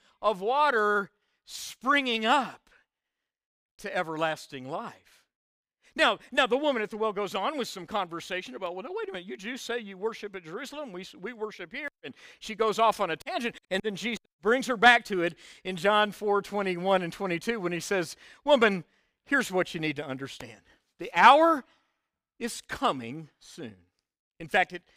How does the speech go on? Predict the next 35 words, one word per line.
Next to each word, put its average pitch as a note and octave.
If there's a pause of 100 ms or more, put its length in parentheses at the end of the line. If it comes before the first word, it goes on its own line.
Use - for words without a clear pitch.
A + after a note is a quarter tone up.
(200)
we're E3
right F#3
on G3
the G3
threshold C3
of G#2+
it. G#2+
It, -
it -
now G3
is. - (840)
When F#3+
the E3+
Father B3+ (720)
is D#3
seeking F#4
such D4
to B3
worship B3
him, G#3 (800)
those A#3
who B3
would G3+
worship F#3+
him F#3+
in E3+
spirit D4+ (720)
and F3+
in D#3
truth. A#2+ (1040)
Now, A3+
that A#3+
would G#3
be G3+
impossible E3+